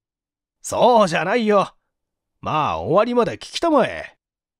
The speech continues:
というのは、多分君は気づかなかったろうが、テイのあの日の陳述の中に、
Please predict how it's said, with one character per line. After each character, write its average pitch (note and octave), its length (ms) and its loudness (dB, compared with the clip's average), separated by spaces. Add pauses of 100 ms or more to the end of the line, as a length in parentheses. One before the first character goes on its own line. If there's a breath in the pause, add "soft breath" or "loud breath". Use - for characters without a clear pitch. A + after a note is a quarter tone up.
(800)
と G3+ 200 2
い G3 80 0
う G3 80 2
の F3+ 160 2
は、 D3+ 580 0 (440)
多 A3+ 120 4
分 D#3+ 380 -2
君 B3 280 -2
は B3+ 200 4
気 - 140 -6
づ A#3 100 -4
か C4 140 2
な G#3+ 60 0
か D3 60 -4
っ - 80 -14
た A2+ 120 -10
ろ G2+ 140 -8
う F#2 40 -10
が、 E2 300 -6 (760)
テ A#3+ 220 6
イ A3 40 2
の F#3 280 2
あ E3+ 140 2
の A#3+ 160 2
日 A3+ 160 -4
の G3+ 160 2
陳 G#3 260 -2
述 G#3 240 0
の G3+ 80 2
中 F#3 240 0
に、 C#3 220 -4